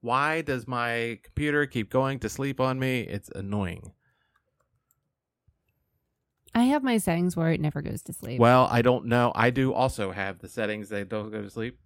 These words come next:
Speaker 1: but I have a
Speaker 2: Hmm.
Speaker 1: hot corner that it, I put it on, and it's not, I'm not in the hot corner, so I don't know why it's going to sleep.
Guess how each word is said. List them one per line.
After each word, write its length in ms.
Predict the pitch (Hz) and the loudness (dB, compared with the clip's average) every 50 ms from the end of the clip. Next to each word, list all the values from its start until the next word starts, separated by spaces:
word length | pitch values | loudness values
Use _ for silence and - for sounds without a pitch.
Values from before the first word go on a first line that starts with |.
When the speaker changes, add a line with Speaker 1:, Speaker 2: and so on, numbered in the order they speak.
| _ - | _ -6
Speaker 1:
but 200 | 107 104 - - - | -6 -6 -6 -6 -6
I 200 | - 101 104 101 | -4 -2 0 0
have 300 | 101 - 175 175 175 170 | 0 0 2 2 4 4
a 40 | 170 | 2
Speaker 2:
Hmm. 60 | 170 | 2
Speaker 1:
hot 340 | 165 - 139 147 - - _ | 0 2 0 0 0 -2 _
corner 420 | - - 123 117 113 113 120 120 | -14 -10 -8 -6 -6 -6 -6 -4
that 240 | 107 107 107 107 - | -4 -2 -2 -4 -4
it, 180 | - 104 101 - _ _ _ - | -4 -6 -6 -6 _ _ _ -8
I 180 | - - 107 101 | -2 -2 0 0
put 220 | - - - 139 | 0 0 0 0
it 80 | 123 - | 0 0
on, 260 | - 98 95 95 98 - | -2 -2 -2 -4 -4 -6
and 180 | - 104 98 | -6 -6 -6
it's 160 | 98 - - | -8 -6 -6
not, 160 | 104 104 107 - | -6 -6 -6 -6
I'm 120 | - 101 | -6 -2
not 160 | 104 104 107 76 | 0 0 0 0
in 80 | 95 | 0
the 60 | 101 | -2
hot 180 | 95 107 101 - | 0 -2 -2 -4
corner, 260 | - - 101 90 92 | -4 -4 -4 -2 -4
so 140 | - - 101 | -4 -4 -4
I 40 | 98 | -4
don't 140 | 98 98 98 | -4 -4 -4
know 60 | 95 | -6
why 140 | 92 95 90 | -6 -6 -8
it's 100 | 90 - | -8 -8
going 160 | - 90 87 | -10 -10 -10
to 40 | 87 | -10
sleep. 200 | - 87 87 | -12 -12 -12